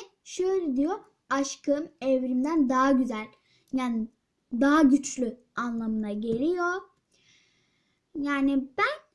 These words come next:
Aşkım'ı daha çok tutardım. Çünkü Aşkım dürüst, e, dürüst, iyi. Yani yalan söylemez. Öyle şeyler işte. Ben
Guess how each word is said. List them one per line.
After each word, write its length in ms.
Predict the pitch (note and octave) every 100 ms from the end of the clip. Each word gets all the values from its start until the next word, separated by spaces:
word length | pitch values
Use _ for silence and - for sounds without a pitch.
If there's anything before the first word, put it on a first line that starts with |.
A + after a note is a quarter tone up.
| _ _ - A#4+
Aşkım'ı 340 | G#4+ - G4
daha 360 | C5 C5 A4+ G4
çok 280 | D#4 C#4 -
tutardım. 540 | _ B3 A3+ A3+ D#4
Çünkü 220 | D4+ D4+ -
Aşkım 480 | C4 B3+ - C4 A#3+
dürüst, 760 | B3+ C4 B3+ A3+ A3+ _ _ _ _ _ _ _ _
e, 60 | B3 A#3+ A#3 A#3 A#3 A3+ A3
dürüst, 600 | C#4+ B3+ B3 A#3+ - - _ _ -
iyi. 640 | C4+ C#4 C#4+ B3 A#3 - _ _ _ _ _ -
Yani 400 | C4 C4+ C#4 C4+ - _ _ _ _ _ _ _ _
yalan 420 | C4 C#4+ C#4+ C#4+
söylemez. 1000 | C#4 - D4 C4+ C#4 C4 B3 A#3 A#3+ - - - A4+
Öyle 160 | F#4 F#4
şeyler 420 | F#4+ F#4+ C#4+ A#3+
işte. 340 | B3 - - C4+ _ _ _ _ _ _ _ _ _ -
Ben 140 | D#4